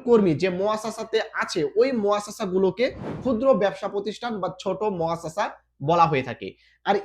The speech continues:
এই ছোট মুয়াসাসার ভিতরে চারজন কর্মীর মক্তবাল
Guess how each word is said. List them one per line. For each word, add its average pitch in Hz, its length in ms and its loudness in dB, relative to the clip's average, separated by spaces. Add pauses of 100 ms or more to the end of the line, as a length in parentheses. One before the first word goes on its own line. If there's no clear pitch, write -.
এই 302 80 2 (100)
ছোট 226 140 2 (120)
মুয়াসাসার 247 460 0
ভিতরে 165 240 2 (420)
চারজন 208 420 6 (140)
কর্মীর 208 340 8 (320)
মক্তবাল 226 380 0